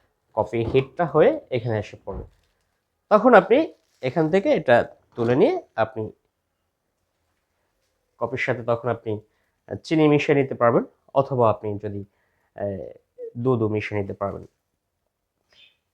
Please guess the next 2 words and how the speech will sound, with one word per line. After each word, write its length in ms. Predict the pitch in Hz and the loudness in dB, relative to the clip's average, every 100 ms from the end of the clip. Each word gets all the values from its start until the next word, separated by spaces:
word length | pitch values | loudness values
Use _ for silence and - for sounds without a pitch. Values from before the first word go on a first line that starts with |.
| _ _ _ _ _ _ _ _ _ _ _ _ _ _ _ _ _ _ | _ _ _ _ _ _ _ _ _ _ _ _ _ _ _ _ _ _
তাহলে 260 | 139 151 208 285 | 4 6 6 2
আপনার 240 | - 143 | 2 4